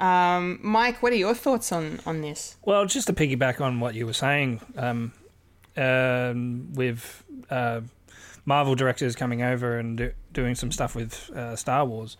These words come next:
Speaker 2: uh, with
Speaker 1: Mm.
Speaker 2: John Watts, I actually just, um, for, I just looked on what, what he, what he directed, like, before, um, Spider-Man, and, and it's not much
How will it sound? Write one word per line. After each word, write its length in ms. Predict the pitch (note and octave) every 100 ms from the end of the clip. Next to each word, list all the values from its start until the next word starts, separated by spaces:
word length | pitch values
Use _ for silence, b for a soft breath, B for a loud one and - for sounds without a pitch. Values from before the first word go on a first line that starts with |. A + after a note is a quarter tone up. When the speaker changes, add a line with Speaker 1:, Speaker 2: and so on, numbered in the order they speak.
| B B B -
Speaker 2:
uh, 140 | D#3+ E3+
with 120 | F3
Speaker 1:
Mm. 40 |
Speaker 2:
John 240 | A#3+ A3 D#3
Watts, 280 | D3+ A#2+
I 160 | D#3+ G3+
actually 360 | G#3+ G3 E3 C3+
just, 360 | C3+ B2+ - A3
um, 400 | D3 B2+ B2+ A#2+ - _ _ _ _ _ _ _ - C#3+ C#3
for, 480 | - - D#3+ E3+ - A#3+ A#3 A#3 -
I 100 | E3+
just 180 | G#3+ A3
looked 200 | C4+ G#3
on 440 | F3+ D#3 C#3+ B2+
what, 220 | B2+ C3+ -
what 160 | - B2+
he, 240 | B2+ C3 - -
what 160 | D3+ C3
he 80 | B2+
directed, 500 | A#2+ A#2+ C#3 C3+ A#2+
like, 240 | A2+ -
before, 580 | B2+ - C#3+ D#3 D#3 A#2+ - _ _ -
um, 340 | D#3 B2 E3 - B B B B B -
Spider-Man, 560 | - C3 C3 B2+ B2
and, 200 | C3+ D#3+ F#3
and 100 | -
it's 120 | F#3 C4+
not 160 | A#3+
much 460 | D3 G3 - -